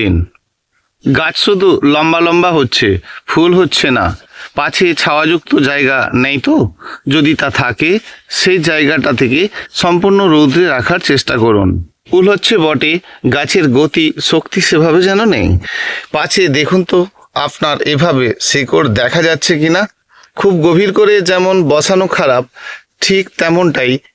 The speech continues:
গাছের গোড়ায় যতটুকু মাটি থাকে ততটুকু বসানো ভালো, অর্থাৎ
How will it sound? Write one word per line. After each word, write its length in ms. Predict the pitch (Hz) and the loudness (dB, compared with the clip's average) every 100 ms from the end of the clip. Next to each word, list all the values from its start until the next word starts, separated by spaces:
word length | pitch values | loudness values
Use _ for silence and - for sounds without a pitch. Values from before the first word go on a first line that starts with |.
| - 123 | -8 -4
গাছের 340 | 151 147 208 175 | -2 0 0 2
গোড়ায় 340 | 135 139 147 | 2 2 2
যতটুকু 420 | 151 185 180 196 | 0 0 -2 0
মাটি 280 | 190 165 165 | 0 0 0
থাকে 280 | 190 185 147 120 - - | -2 0 0 -2 -6 -6
ততটুকু 440 | 160 151 165 170 190 139 | -4 0 0 2 2 2
বসানো 320 | 131 151 131 123 | 0 0 0 2
ভালো, 180 | 104 98 90 - - | 2 0 -2 -12 -8
অর্থাৎ 400 | 139 143 180 170 | -8 -4 -2 -2